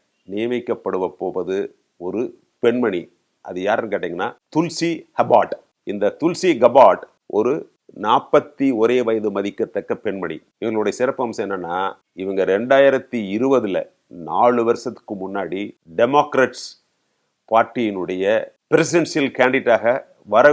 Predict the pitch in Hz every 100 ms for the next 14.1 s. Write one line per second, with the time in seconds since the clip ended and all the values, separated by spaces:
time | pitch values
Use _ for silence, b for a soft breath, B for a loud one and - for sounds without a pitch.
0 | 147 147 139 117 135 156 123 117 - 123
1 | 107 101 110 135 143 127 113 127 113 110
2 | 107 95 95 117 95 113 127 120 113 110
3 | - 113 107 110 110 104 107 98 104 98
4 | 101 92 95 85 87 85 101 107 _ _
5 | _ - 92 98 123 113 151 - 101 107
6 | 123 127 127 101 110 107 139 160 151 123
7 | 107 104 101 156 139 110 - 160 151 143
8 | 131 113 110 107 107 98 95 85 - -
9 | - 113 117 113 120 156 - _ _ _
10 | _ _ _ - 107 139 156 135 113 104
11 | 147 110 139 139 - 107 95 95 92 127
12 | 175 _ _ _ _ 104 110 - - 160
13 | 175 175 143 156 131 139 - 123 - 160